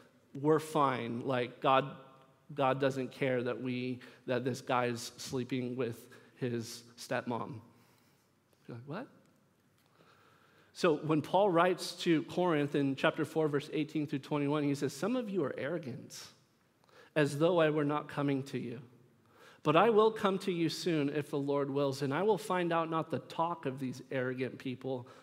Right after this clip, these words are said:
but their power. For the kingdom of God does not consist in talk, but in power.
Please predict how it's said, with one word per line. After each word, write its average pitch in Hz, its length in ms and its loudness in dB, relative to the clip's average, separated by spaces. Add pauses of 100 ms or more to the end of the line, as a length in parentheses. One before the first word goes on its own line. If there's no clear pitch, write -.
(120)
but 143 180 0
their 127 140 0
power. 123 560 -2 (400)
For 175 140 6
the 160 100 6
kingdom 220 400 2
of 165 200 2
God 165 300 4
does 143 220 0
not 147 280 0 (200)
consist 147 580 0
in 131 220 -2
talk, 147 480 -4
but 147 120 0
in 135 140 -2
power. 131 500 0